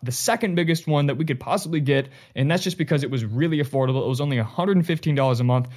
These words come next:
and we can full display, you know, have 'em in their, their, our sectional couches in their full, uh, L shapes. That way, when they walk in, it looks more like a s-, furniture store than a, um,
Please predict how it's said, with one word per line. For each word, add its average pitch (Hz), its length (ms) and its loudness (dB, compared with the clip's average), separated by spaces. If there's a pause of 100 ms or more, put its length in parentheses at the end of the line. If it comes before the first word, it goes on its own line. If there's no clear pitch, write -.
(200)
and 143 160 0
we 160 100 4
can 135 340 -2
full 175 480 2
display, 139 500 0
you 139 60 0
know, 127 160 0
have 139 240 -2
'em 139 80 -2
in 131 80 0
their, 120 240 -2 (180)
their, - 160 0
our 127 100 4
sectional 131 400 0
couches 127 380 0
in 123 60 2
their 117 80 0
full, 127 340 -2 (240)
uh, 117 260 2
L 131 200 4
shapes. 131 400 0
That 123 160 0
way, 127 80 2
when 127 120 0
they 110 100 0
walk 120 280 0
in, 180 180 2
it 165 60 -6 (240)
looks 196 180 -2
more 190 120 0
like 156 140 0
a 123 40 -2
s-, - 320 -8
furniture 262 320 0
store 127 480 0
than 127 360 0
a, 117 260 2
um, 104 380 -2